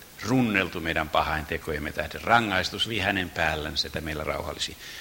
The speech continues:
Jo löytyy pelastus. On aika luoda iäksi uusi luomus, ja sitten pyydetään, että hän tulisi toiseen kertaan maan ääristä, Rooman porteilta ja niin edespäin. Merkkinen rukous. Mutta siinä tuo vanhurskauttamisen ajatus on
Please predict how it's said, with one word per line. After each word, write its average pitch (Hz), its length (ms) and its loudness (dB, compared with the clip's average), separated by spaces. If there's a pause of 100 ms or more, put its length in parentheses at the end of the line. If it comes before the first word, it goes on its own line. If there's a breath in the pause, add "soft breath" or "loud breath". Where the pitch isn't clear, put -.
(120)
Jo 123 200 4
löytyy 104 420 4
pelastus. 78 640 0 (260 loud breath)
On 98 220 2
aika 92 260 4
luoda 87 280 4
iäksi 87 480 -2 (300)
uusi 101 320 -2
luomus, 82 420 0
ja 82 60 -4
sitten 87 280 -6
pyydetään, 80 480 0
että 78 120 -8
hän 82 80 -6
tulisi 87 240 -6
toiseen 101 380 2
kertaan 73 540 -4 (880 loud breath)
maan 104 380 6
ääristä, 87 840 4
Rooman 90 440 4
porteilta 73 580 -2
ja 71 80 -4
niin 76 120 -4
edespäin. - 380 -6 (840 loud breath)
Merkkinen 95 420 2
rukous. - 440 -6 (240 loud breath)
Mutta - 200 -2
siinä 147 260 -4
tuo 127 220 0
vanhurskauttamisen 87 1080 0
ajatus 90 380 0
on 110 140 -4